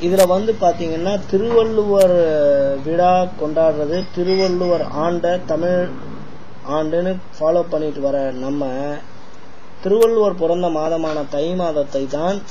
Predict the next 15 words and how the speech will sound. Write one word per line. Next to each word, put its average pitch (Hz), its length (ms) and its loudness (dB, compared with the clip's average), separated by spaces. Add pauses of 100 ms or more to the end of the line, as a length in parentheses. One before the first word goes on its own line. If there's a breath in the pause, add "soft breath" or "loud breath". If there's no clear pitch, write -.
(100)
முதலில் 160 720 -2 (760)
ஆண்டின் 185 560 0 (100)
வருடப்பிறப்பு 165 800 0
என்று 156 460 -2
கணக்கு 143 400 -8
கொள்ள 151 280 0
வேண்டும் 131 400 -2 (200)
அப்படின்னு 151 480 -4 (100)
சொல்றாங்க 143 400 -2 (360)
இந்த 127 400 -4 (120)
ஆராய்ச்சியாளர்கள். 131 840 -2 (520 loud breath)
அதனால, 190 400 4
புத்தாண்டின் 214 720 0
முதல் 185 260 2
நாள், 170 400 0